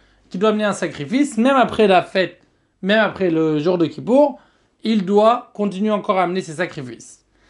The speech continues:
Et là, Imar, elle va continuer, va Marav Tahlifa Avwa de Ravuna, Mishme de Rava. Rav Tahlifa, le père de Ravuna, il a dit au nom de Ravin ainsi,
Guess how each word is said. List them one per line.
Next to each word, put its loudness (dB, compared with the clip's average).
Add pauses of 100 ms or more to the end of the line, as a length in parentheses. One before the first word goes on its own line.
(280)
Et 0
là, 6
Imar, 2
elle 0
va 0
continuer, -6
va 0
Marav 0
Tahlifa -6
Avwa 0
de -4
Ravuna, 0 (300)
Mishme 0
de 2
Rava. 2 (400)
Rav 0 (200)
Tahlifa, 0
le 0
père 0
de -2
Ravuna, 2
il 2
a 0
dit -2
au -2
nom -2
de 0
Ravin 0
ainsi, -6